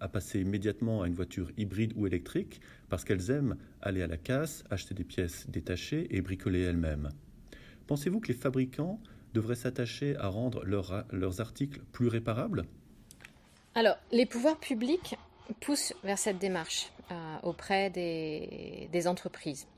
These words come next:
Speaker 2: Et c'est partout en Europe, hein, toujours dans cette optique de préserver les ressources naturelles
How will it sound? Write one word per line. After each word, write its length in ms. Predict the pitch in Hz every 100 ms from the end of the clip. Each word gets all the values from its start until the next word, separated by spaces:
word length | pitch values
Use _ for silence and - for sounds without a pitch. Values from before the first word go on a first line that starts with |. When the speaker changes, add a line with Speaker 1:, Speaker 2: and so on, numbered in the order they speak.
| -
Speaker 2:
Et 80 | 170
c'est 140 | -
partout 360 | 180 180 - 247
en 80 | 233
Europe, 380 | 196 170 - - - -
hein, 140 | 160 160
toujours 280 | - 226 254
dans 120 | 214
cette 240 | - 202
optique 360 | 202 - 240 202
de 80 | 190
préserver 640 | - - 233 220 208 208
les 100 | 190
ressources 320 | 180 - 202
naturelles 640 | 196 185 185 180 196 240